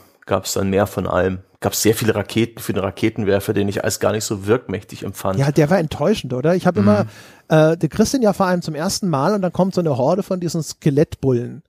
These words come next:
Speaker 2: Und ich hab irgendwie immer gedacht, okay, jetzt muss ich, äh, schieß, schieß irgendwie neben oder vor ihnen auf den Boden, damit diese Explosionsdruckwelle,
Speaker 1: Mhm.
Speaker 2: die, die mehrere von denen so wegfegt.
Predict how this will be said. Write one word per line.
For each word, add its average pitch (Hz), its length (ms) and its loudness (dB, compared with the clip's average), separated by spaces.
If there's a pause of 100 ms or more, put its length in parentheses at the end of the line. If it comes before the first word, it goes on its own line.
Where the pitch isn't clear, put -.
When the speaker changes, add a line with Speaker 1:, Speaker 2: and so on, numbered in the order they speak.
(420)
Speaker 2:
Und 156 120 0
ich 143 100 2
hab 170 140 2
irgendwie 190 320 0
immer 190 120 0
gedacht, 175 240 -4
okay, 143 240 -4
jetzt 139 240 -4
muss 160 220 -2
ich, - 260 -4 (220)
äh, 143 120 -4
schieß, - 460 0
schieß - 360 0
irgendwie 190 500 2
neben 185 440 2
oder 160 160 2
vor 175 300 0
ihnen 180 240 -2
auf 165 180 2
den 147 180 -2
Boden, 175 320 -4
damit 165 300 -2
diese 147 220 -2 (840)
Explosionsdruckwelle, 180 1000 0 (260)
Speaker 1:
Mhm. 156 300 0 (220)
Speaker 2:
die, 175 380 2
die 175 160 0
mehrere 165 680 2
von 147 200 -2
denen 139 220 -2
so 117 200 -4
wegfegt. - 680 -2